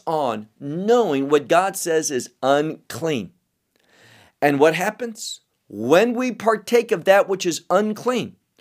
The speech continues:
when we consume it, it has an implication, an adverse effect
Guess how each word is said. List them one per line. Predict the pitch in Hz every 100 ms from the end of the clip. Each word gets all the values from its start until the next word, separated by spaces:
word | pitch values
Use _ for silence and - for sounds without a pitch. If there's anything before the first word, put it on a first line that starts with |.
| - -
when | 117 175 208
we | 226
consume | 220 220 190 - 262 175
it, | - _ _ _ _ _ _ -
it | 139
has | - 180 185 151 117 107 107 _ -
an | 143 139 -
implication, | 185 208 214 214 214 156 151 - 139 139 _
an | 151 143 135
adverse | 180 202 202 165 208 208 -
effect | 196 190 - 107 -